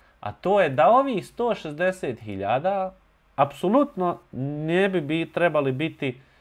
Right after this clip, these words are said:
u indeksu, nego maksimalno četrdeset hiljada koje smo mi lično iskontrolisali.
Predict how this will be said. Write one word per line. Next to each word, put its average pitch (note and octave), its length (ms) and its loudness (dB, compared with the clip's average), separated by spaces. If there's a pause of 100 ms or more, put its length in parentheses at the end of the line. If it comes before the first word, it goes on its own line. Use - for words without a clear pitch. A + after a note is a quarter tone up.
(140)
u A#2+ 120 -2
indeksu, F3+ 680 -4 (280)
nego C#3+ 280 -2
maksimalno D#3+ 760 -4
četrdeset C#3 720 -6
hiljada D3+ 480 4
koje C#3+ 260 -2
smo C3+ 160 -8
mi D#3+ 200 -2
lično D3 320 -6
iskontrolisali. - 800 -12